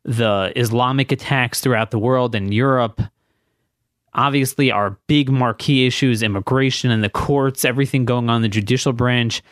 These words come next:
so many of our systemic reforms that we're pushing. You know, we're gonna have articles headed into New Year's promoting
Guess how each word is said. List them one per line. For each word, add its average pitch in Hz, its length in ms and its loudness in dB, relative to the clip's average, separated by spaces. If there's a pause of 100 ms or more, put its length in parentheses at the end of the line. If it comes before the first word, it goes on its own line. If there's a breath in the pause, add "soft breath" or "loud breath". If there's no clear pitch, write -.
(280 soft breath)
so - 200 2
many 156 260 4
of 120 120 0
our 117 140 0
systemic 127 600 0
reforms 135 540 0
that 123 160 0
we're 127 140 0
pushing. 139 580 0 (400 soft breath)
You 131 100 0
know, 120 40 2
we're 139 140 2
gonna 143 120 2
have 127 220 0
articles 120 720 0 (680)
headed 135 220 0
into 123 240 0
New 110 140 2
Year's 117 560 0 (560)
promoting 127 680 0